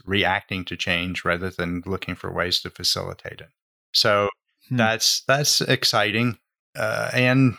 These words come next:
Speaker 1: you know, I'm, I'm finishing up my doctoral program, so I'm be working on dissertation, which I'm studying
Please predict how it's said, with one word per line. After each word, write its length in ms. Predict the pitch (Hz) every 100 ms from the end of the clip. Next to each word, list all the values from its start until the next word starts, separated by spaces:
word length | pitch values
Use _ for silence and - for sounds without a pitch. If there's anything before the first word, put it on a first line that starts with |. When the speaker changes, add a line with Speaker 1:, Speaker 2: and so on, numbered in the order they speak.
| -
Speaker 1:
you 100 | 123
know, 80 | 113
I'm, 280 | 113 110 -
I'm 260 | 110 110
finishing 440 | - - 117 107 113
up 80 | 107
my 140 | 107
doctoral 400 | 107 104 - 110
program, 400 | 110 113 113 123
so 140 | -
I'm 300 | 101 98 98 -
be 60 |
working 280 | 104 104 107
on 320 | 104 104 95 87
dissertation, 580 | - 107 101 107 104 113
which 160 | 92 -
I'm 140 | 98
studying 460 | - 107 107 101